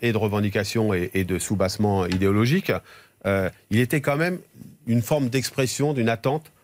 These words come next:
de respect et de reconnaissance. Aujourd'hui, dans les cortèges, c'est le respect, c'est cette même respect et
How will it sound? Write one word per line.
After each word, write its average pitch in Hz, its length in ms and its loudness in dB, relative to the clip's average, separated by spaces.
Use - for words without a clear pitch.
de 107 80 -2
respect 123 420 -2
et - 20 0
de 113 60 -4
reconnaissance. 107 600 -4
Aujourd'hui, 143 460 2
dans 117 100 0
les 104 120 0
cortèges, 127 520 -2
c'est - 160 -2
le 107 80 2
respect, 123 400 -2
c'est 104 120 -6
cette 98 240 -4
même 131 160 4
respect 117 460 -2
et 104 100 -2